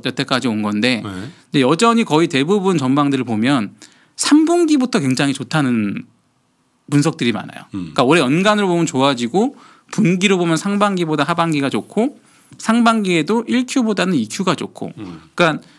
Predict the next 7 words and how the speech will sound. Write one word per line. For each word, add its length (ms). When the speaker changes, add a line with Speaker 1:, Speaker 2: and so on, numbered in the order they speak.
Speaker 1:
분기가 500
지나가면서 960
이제 260
우상향하는 1080
이제 160
사이클인데, 840
Speaker 2:
네. 140